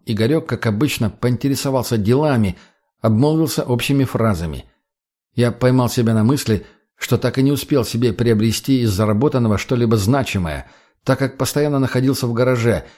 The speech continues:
и работал как папа Карло. Мыл использованную тару, наливал в воду, перетаскивал бочки из стороны в сторону, чтобы не перепутать, какие сейчас в Абхазии, какие прибыли с вином. Немного поболтав,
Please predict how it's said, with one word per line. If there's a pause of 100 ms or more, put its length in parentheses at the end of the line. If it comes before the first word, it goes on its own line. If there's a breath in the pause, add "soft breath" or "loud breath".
(160 loud breath)
и
работал
как
папа
Карло. (520)
Мыл
использованную
тару, (220 loud breath)
наливал
в
воду, (320 loud breath)
перетаскивал
бочки
из
стороны
в
сторону, (260 loud breath)
чтобы
не
перепутать,
какие
сейчас
в
Абхазии,
какие
прибыли
с
вином. (720 soft breath)
Немного
поболтав,